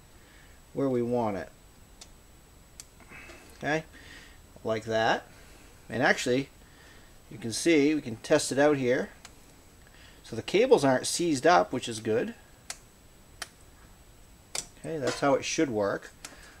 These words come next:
But obviously we can't ride around with this dentist pick in there, so we need to get the pin in. So what we're gonna do, put that back in the regular position, is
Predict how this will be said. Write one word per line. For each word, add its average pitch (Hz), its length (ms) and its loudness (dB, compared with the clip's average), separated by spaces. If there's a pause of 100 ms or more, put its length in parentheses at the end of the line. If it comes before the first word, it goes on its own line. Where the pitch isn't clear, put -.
But - 100 0
obviously 147 300 2
we 117 80 -4
can't 131 240 -2
ride 131 160 6
around 123 220 4
with 113 80 -2
this 110 120 -4
dentist - 480 -4
pick 107 240 -4
in 101 140 -6
there, 110 180 -6
so - 160 -8
we 117 80 -2
need 127 120 -2
to 135 60 -6
get 151 140 -4
the - 60 -12
pin 220 260 4
in. 95 180 -2 (640)
So - 120 0
what 165 60 4
we're 196 60 -2
gonna 226 160 10
do, 202 320 10 (420)
put - 120 -14
that 120 160 -4
back 131 240 0
in 123 60 -2
the 110 80 -2
regular 127 260 -2
position, 117 480 -4 (2250)
is 131 760 -2